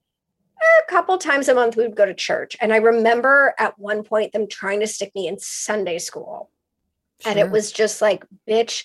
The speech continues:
Speaker 1: please."
Speaker 2: <laughs>
Speaker 1: Like, 'cause you have, you're with all these other kids who've been indoctrinated, right?
Speaker 2: Right.
Speaker 1: So they're telling you, like,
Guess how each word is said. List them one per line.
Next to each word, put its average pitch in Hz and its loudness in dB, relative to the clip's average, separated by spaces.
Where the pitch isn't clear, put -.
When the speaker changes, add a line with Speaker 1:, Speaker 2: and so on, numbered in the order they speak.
Speaker 1:
please." 165 -14
Speaker 2:
<laughs> - -6
Speaker 1:
Like, 220 2
'cause - 4
you 320 2
have, 302 4
you're 262 0
with 277 0
all 254 4
these 247 0
other 226 0
kids 247 0
who've 202 -10
been 185 -2
indoctrinated, 208 0
right? 208 2
Speaker 2:
Right. - -8
Speaker 1:
So 226 2
they're 262 6
telling 202 -6
you, 190 -10
like, 185 -6